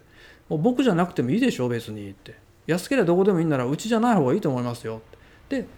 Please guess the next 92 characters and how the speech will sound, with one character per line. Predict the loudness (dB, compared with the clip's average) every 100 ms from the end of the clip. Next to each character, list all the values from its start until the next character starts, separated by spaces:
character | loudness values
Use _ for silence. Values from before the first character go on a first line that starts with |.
| -6
断 | -2 4 4 4
れ | 2
る | -2
人 | -12
ね。 | -16 -18 -4
そ | -2
う |
い |
う | -2
こ | 0
と | 2
を |
言 | 4
え | 4
れ | 4 2
る | 0
人 | -2 -2
が、 | -2 -4 -10 -10
お | -4
客 | -4 -4
さ | -4 -2
ん |
は | -4
好 | -6 -12 -10 0
き | 2
に |
な | 2 0
る | -8
わ | -12
け | -14
ね。 | -18 -10 -2
も | 0
ち |
ろ | 2
ん |
断 | 4 6 8
ら | 8
れ |
た | 6
方 | 6 6
は、 | 6 2
あ | 0
の、 | -2 -6
き-、 | -10 -2
多 | 0
分、 | 0 -2 -2 0
「お |
前 | 2 2
な | 0
ん |
か | -2
買 | -2
い |
た | -2
く | -4
な | -6
い | -6
わ」 | -6
と。 | -8 -10 -16 -2
「安 | 0 2 0
い |
と | 2
こ | 4
ろ | 4
か | 2
ら | 0
買 | 2 0
い |
た | 0
い | -2
ん |
だ」 | 0
っ | 0
て | 0
言 |
う | 0
か | -2
も | -2
し | -2
れ | 0
な | -2
い |
け | -2
ど、 | -2 -4 -6 -20 -4
そ | 0 2
う |
じ | 2
ゃ |
な | 2 2
い |
人 | 0 -2
は | -2 -4